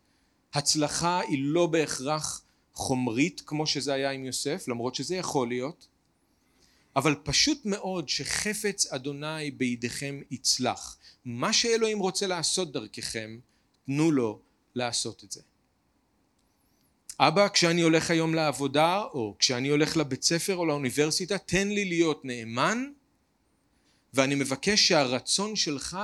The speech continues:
בידיי יעשה." זאת יכולה להיות התפילה שלנו, כל יום.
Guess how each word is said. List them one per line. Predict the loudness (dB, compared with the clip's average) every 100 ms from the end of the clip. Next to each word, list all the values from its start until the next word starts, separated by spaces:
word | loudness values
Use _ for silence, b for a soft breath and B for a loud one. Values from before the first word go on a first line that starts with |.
| -8 -6
בידיי | -6 -4 -4 -2 -2 -2 -6 -10 b b b _
יעשה." | -2 -2 0 -2 -2 -8 _ _ _ _ _ _ _ _ -8
זאת | -2 -2 -2
יכולה | -2 0 -2
להיות | 0 -2 -4
התפילה | -8 -8 -6 -4 -2
שלנו, | 0 -2 -6 -18 _ _ _ _ _ _ _
כל | 2 2 2
יום. | -4 -8